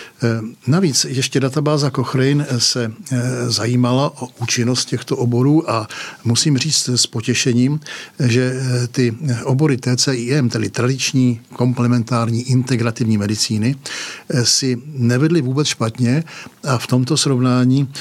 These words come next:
eh, jejich účinnost nebyla až tak horší jako,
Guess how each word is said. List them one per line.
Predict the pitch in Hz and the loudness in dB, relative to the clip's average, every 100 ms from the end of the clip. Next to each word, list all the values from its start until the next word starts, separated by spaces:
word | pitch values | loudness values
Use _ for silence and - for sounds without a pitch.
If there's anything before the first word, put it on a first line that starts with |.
| - - | -16 -6
eh, | 123 | -2
jejich | 117 127 120 | 0 0 -2
účinnost | 131 - 185 147 117 - - - - - | -4 0 2 2 0 -4 -8 -20 -8 0
nebyla | 208 170 139 | 2 2 0
až | 117 | -2
tak | - 113 | -2 -4
horší | - 113 113 135 139 143 - - | -2 -2 -2 0 0 0 -4 -4
jako, | 117 - 120 117 | -4 0 0 0